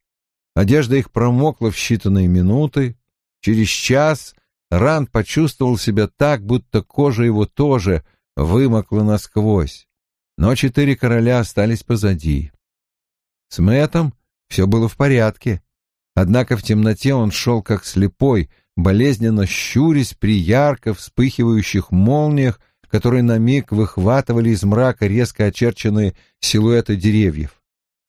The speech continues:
Ранд вел друга за руку, но Мэтт все равно каждый шаг делал неуверенно.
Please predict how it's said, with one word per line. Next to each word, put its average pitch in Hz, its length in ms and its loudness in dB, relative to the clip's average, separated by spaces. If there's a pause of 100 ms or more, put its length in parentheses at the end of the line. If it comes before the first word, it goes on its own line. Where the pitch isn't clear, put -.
(320)
Ранд 139 600 0
вел 120 360 0
друга 123 460 -2
за 98 320 2
руку, 90 460 -2 (460)
но 82 180 2
Мэтт 110 300 2
все 107 200 -4
равно 101 400 0
каждый 95 400 -2
шаг 110 320 -2
делал 104 320 0
неуверенно. 92 840 0